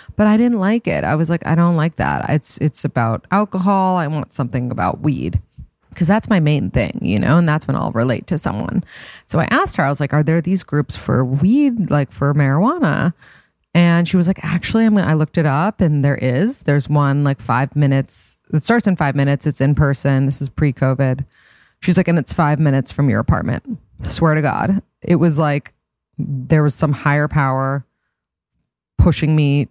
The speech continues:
to do this. I went to the meeting. I heard things that I really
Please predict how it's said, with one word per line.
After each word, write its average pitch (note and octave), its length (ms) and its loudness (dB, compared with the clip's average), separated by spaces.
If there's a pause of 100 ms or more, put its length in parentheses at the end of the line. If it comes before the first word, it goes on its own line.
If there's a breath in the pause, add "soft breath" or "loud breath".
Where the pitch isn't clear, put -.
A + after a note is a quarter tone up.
to D#3+ 100 2
do C#3 180 2
this. A#2+ 420 -2
I D3+ 80 2
went D3 420 0
to D#3+ 120 0
the C3+ 280 0
meeting. A#3 720 2 (880 soft breath)
I D#3+ 60 2
heard D3 560 2
things C#3+ 400 0
that - 120 0
I A#2+ 60 0
really C#3 540 0